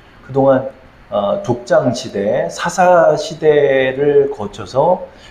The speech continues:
이제 왕정 시대로 이스라엘의 역사가 바뀌어 나가는 거죠. 시기적으로는 한 천, 주전 천 한 오십 년경,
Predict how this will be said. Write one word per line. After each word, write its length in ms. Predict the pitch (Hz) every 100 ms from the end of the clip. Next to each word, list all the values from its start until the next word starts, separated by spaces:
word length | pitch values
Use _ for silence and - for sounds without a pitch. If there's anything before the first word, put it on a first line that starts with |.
| -
이제 240 | 120 113 117
왕정 880 | 92 98 127 143 139 160 151 151
시대로 680 | - 180 160 131 131 120 104
이스라엘의 600 | 120 143 135 123 110 101
역사가 460 | 101 98 - 104 98
바뀌어 500 | 98 - 117 98 95
나가는 340 | 95 95 95
거죠. 460 | 87 110 156 190 202 - - - -
시기적으로는 1040 | - 196 202 180 135 123 120 160 185 185 - - -
한 460 | 139 135 131 127 123 - -
천, 320 | - 190 175 -
주전 420 | 127 135 135 135
천 340 | - 208 196
한 180 | 175 151
오십 460 | 120 131 139 147 127
년경, 400 | 107 95 87